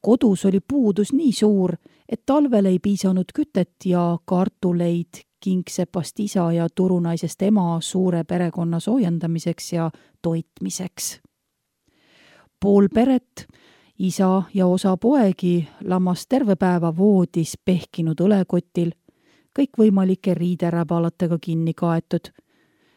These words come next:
Linnas ei olnud talvel tööd ja külasse minemiseks oli liiga külm. Lamades tarvitati vähem toitu. Ka oli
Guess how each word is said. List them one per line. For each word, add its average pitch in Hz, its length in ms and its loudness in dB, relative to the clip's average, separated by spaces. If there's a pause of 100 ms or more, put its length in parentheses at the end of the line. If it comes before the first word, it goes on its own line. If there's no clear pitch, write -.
(300)
Linnas 214 420 2
ei 233 120 4
olnud 277 340 2
talvel 190 400 2
tööd 185 380 2
ja 165 400 0
külasse 220 420 -2
minemiseks 170 580 -4
oli 170 180 -2
liiga 175 300 -2
külm. 165 360 0 (1120)
Lamades 202 640 0
tarvitati 190 680 -4
vähem 170 380 -2
toitu. 175 520 -2 (680)
Ka 196 140 0
oli 254 240 0